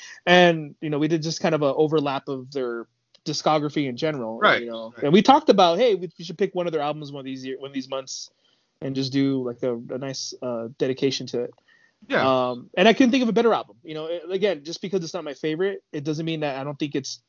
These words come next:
Speaker 1: probably their most important album.
Speaker 2: Right.
Speaker 1: Um, you know, and I think it kind of defines kind of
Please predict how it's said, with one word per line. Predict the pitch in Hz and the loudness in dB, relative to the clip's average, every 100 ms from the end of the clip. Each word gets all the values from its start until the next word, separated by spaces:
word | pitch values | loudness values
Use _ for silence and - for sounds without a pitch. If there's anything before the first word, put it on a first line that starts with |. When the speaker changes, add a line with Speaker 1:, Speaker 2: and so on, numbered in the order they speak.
| _ | _
Speaker 1:
probably | 165 147 156 147 156 _ | 0 2 4 2 0 _
their | 147 | -6
most | 131 120 - | -2 -4 -4
important | 104 131 147 262 | -6 -4 -2 2
album. | 233 240 294 - _ _ _ _ _ _ | 4 4 2 -2 _ _ _ _ _ _
Speaker 2:
Right. | - 147 | -4 0
Speaker 1:
Um, | 143 131 123 120 117 | 2 2 0 -4 -10
you | 151 139 | -8 -6
know, | 120 120 120 | -4 -4 -6
and | 131 139 | -6 -6
I | |
think | 131 160 151 147 | 0 0 2 6
it | 143 135 131 - _ | 6 6 4 -4 _
kind | 170 156 | 0 4
of | |
defines | 156 156 147 151 139 135 - - _ _ _ _ _ _ | 4 2 0 0 -4 -6 -10 -14 _ _ _ _ _ _
kind | 160 160 | -4 2
of | 160 | 4